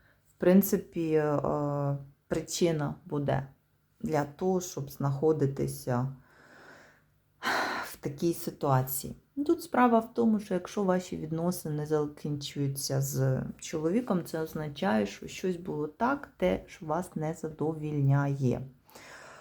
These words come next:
А, відносини не сплюндруються і не поплюжаться за один день. Відносини змінюються з-,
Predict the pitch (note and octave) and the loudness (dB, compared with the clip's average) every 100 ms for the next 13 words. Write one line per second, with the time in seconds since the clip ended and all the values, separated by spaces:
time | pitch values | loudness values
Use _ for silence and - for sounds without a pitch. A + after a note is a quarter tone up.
0 | - - D#3 D3 D3 C#3+ C#3+ E3+ G3+ A#3+ | -20 -6 0 2 2 2 0 6 10 10
1 | B3 F#3+ F3 E3+ F3+ G#3+ G#3 G#3 - F3+ | 8 4 4 4 4 6 4 0 -2 0
2 | E3+ F3+ F3 E3+ F3 D#3+ D#3 D#3 - E3+ | 4 6 6 4 -2 -2 -4 -6 -4 -2
3 | D#3+ D3+ - D3 C#3+ D#3 D#3 D3 D3 C#3 | -2 -2 0 0 4 4 4 2 2 4
4 | D3+ F#3 A#3 - - _ _ _ _ _ | 4 6 4 0 -16 _ _ _ _ _
5 | _ _ _ - D#3+ D#3+ E3+ G3 - F#3 | _ _ _ -12 -4 2 4 4 4 2
6 | E3 D#3+ D#3 C#3+ D3+ D#3+ E3 F#3 F#3 E3 | 4 2 2 0 -2 2 6 8 8 4
7 | D3+ - - D3 C#3 - | -2 -6 -2 -2 -2 -8